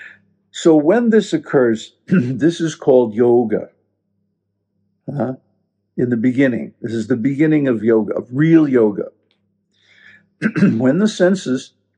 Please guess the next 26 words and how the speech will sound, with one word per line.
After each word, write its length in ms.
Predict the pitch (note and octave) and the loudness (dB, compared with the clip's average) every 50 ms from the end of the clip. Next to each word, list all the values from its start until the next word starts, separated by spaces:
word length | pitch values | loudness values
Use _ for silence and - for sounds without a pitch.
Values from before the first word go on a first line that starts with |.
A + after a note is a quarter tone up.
| _ _ _ _ _ _ _ _ _ | _ _ _ _ _ _ _ _ _
including 560 | - C#3+ C3 - - F3+ F#3 G3 F3 F#3 F3+ | -4 -4 -4 -2 0 0 0 2 0 0 0
the 100 | D3 B2+ | 0 0
sense 360 | A#2 - - C#3+ C3+ C3 - C3 | 0 0 -2 -2 -2 -2 -4 -6
of 160 | A2+ G#2+ - | -8 -8 -4
touch, 460 | - C#3+ A#2 - - - - - - _ _ _ _ _ _ _ _ _ _ - A2+ | -2 -2 -2 -2 -4 -10 -18 -20 -20 _ _ _ _ _ _ _ _ _ _ -8 -2
become 640 | A#2 B2+ C3 - - - D#3 C3+ C3 C3 B2 A2+ - _ _ _ | -2 -2 -2 -2 0 0 0 2 2 0 -2 -6 -10 _ _ _
withdrawn 840 | - A#2 A#2+ A#2+ G#2+ F#2+ C3 C3+ E3 F#3+ G3+ F#3+ D3+ G#2+ - - - _ _ _ _ _ _ _ _ _ | -4 -4 -4 -4 -6 -4 -2 0 2 2 4 2 2 -2 -4 -10 -18 _ _ _ _ _ _ _ _ _
from 440 | - - - C#3+ C3+ C3 C3 B2+ A2+ | -8 -2 0 0 2 2 0 0 0
the 100 | A#2+ A#2 | -2 -2
gross 540 | A2 A2 B2 C#3+ D#3+ F#3 G#3 G3 F#3+ - - - _ | -2 0 2 4 4 4 4 2 -2 -6 -12 -10 _
organs 840 | - E3+ F3+ F#3+ G3 F#3+ D#3 C3+ A#2+ - - - - - - - _ _ _ _ _ _ _ _ _ _ _ _ _ _ _ _ | 2 4 4 4 4 2 -2 -4 -4 -6 -8 -12 -18 -20 -20 -20 _ _ _ _ _ _ _ _ _ _ _ _ _ _ _ _
that 260 | - - A2+ A2 - | -2 -2 -2 -2 -4
facilitate 760 | - C3 A#2 - - E3 D#3+ D#3 D3+ D#3 - D3 B2 A2+ A2 | -6 -6 -6 -2 0 0 2 2 0 0 0 -2 -2 -2 -2
them 300 | - C3+ B2+ B2+ B2+ A#2 - - - _ - | 0 0 0 0 -2 -4 -10 -16 -20 _ -4
on 280 | - A#2+ B2 B2 B2 | 0 0 0 0 2
the 100 | A#2+ B2 | 2 2
level 440 | A#2+ A#2+ B2 B2+ C3 B2+ C3+ B2+ A#2+ | 4 6 6 4 4 4 4 2 2
of 160 | A#2 A2+ G#2+ | 2 0 -2
gross 420 | F#2 - C3+ C3+ D3 D#3 D3+ - - | -2 0 2 2 2 2 0 -4 -4
reality, 680 | D3 D3+ D3 C3 B2+ A#2+ A#2 A2+ G2 A2 A2 A2 A2 - _ _ - | -2 0 0 2 0 0 0 -2 -4 -4 -6 -6 -8 -10 _ _ -8
uh, 180 | - A#2 A#2 C#3 | -6 -4 -4 -2
remember, 600 | C3 B2 B2 B2+ B2+ C3 C#3+ D3 D#3 D#3 - _ _ _ - | -2 -2 -2 0 -2 -2 0 -2 -4 -4 -6 _ _ _ -2
earth, 340 | C3 B2+ C#3 D#3 D3+ - - | 2 2 2 2 0 -2 -8
water, 580 | A#2+ A#2+ B2+ B2+ C3 C#3 D#3 D#3 D#3 - _ _ | -2 2 4 4 4 4 2 -2 -4 -6 _ _
and 160 | B2 A2+ A2 | -6 -6 -4
fire. 520 | - - D#3 D3+ D3+ C#3 A#2 G#2 - - | 0 0 2 2 2 2 0 -2 -6 -12